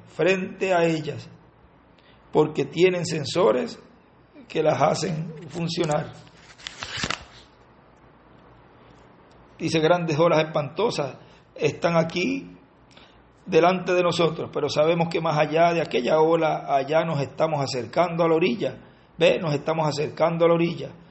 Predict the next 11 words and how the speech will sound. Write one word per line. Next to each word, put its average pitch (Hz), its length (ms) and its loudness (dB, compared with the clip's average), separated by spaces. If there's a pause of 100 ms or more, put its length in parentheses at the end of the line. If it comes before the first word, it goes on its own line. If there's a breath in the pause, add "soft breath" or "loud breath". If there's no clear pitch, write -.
Solo 180 320 4
quédese 185 460 0
firme, 143 400 -4
solo 170 260 -2
quédese 175 400 -2
en 165 140 -2
la 151 160 4
palabra, 139 600 2
quédese 180 400 -4
con 151 200 -6
Dios. 180 340 0